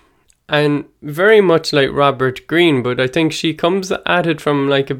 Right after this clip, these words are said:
a different slant. So I don't think the two authors overlap a lot, but their, their belief in the process is the same, I think. Julia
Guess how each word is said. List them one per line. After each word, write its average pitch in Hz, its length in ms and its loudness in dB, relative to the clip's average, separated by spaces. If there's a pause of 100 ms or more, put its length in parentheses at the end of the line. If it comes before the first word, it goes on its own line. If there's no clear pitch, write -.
(180)
a 139 80 -12
different 156 540 -2
slant. 147 680 -2
So 120 420 -8 (520)
I 131 100 0
don't 143 240 0
think 147 260 0 (180)
the 139 100 -2
two 139 320 -2
authors 131 400 0
overlap 131 640 -4
a 131 40 -2
lot, 117 340 -4
but 127 240 -2 (1300)
their, 151 440 4
their 147 440 4
belief 165 540 0
in 156 80 0
the 143 80 0
process 139 600 -2
is 127 160 -8
the 135 120 -2
same, 135 440 0
I - 60 -6
think. - 440 -12 (1200)
Julia 143 720 2